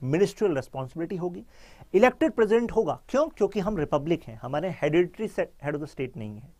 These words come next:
तो एक तरीके से हमारे यहाँ जो हेड होंगे वो दो होंगे, एक होंगे head of the state, जैकी-, जैसे कि ऑनरेबल प्रेसिडेंट, राइट? प्रेसिडेंट ये समझ लीजिए क्राउन के इक्विवेलेंट, जैसे ब्रिटेन में क्राउन। लेकिन रियल पावर यानी कि head of the government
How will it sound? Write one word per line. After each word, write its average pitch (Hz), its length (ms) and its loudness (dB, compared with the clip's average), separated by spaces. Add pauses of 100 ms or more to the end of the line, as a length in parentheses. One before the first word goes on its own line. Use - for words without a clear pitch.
(520)
तो 220 60 10
एक 285 160 6
तरीके 214 360 2
से 240 140 -4
हमारे 165 400 0
यहाँ 113 220 -10 (480)
जो 160 120 2
हेड 190 220 0
होंगे 165 240 0
वो 202 80 0
दो 139 220 -4
होंगे, 107 360 -14 (920)
एक 175 120 4
होंगे 175 260 -4
head 135 140 -4
of 123 80 -4
the 131 180 -8
state, 233 360 -4 (400)
जैकी-, 127 400 -2
जैसे 123 260 -4
कि 156 120 -4
ऑनरेबल 127 300 -2
प्रेसिडेंट, 196 600 0 (260)
राइट? 175 220 0 (520)
प्रेसिडेंट 240 400 2
ये 240 100 -2
समझ 202 240 -4
लीजिए 202 140 -6
क्राउन 196 540 2
के 170 180 -2
इक्विवेलेंट, 107 560 -8 (360)
जैसे 120 160 -6
ब्रिटेन 113 300 -4
में 127 100 -10 (120)
क्राउन। 104 200 -14 (680)
लेकिन 180 280 4
रियल 190 340 6
पावर 113 280 -4
यानी 143 160 -6
कि 175 80 -6
head 143 160 -4
of 156 60 0
the 156 160 -2
government 190 540 2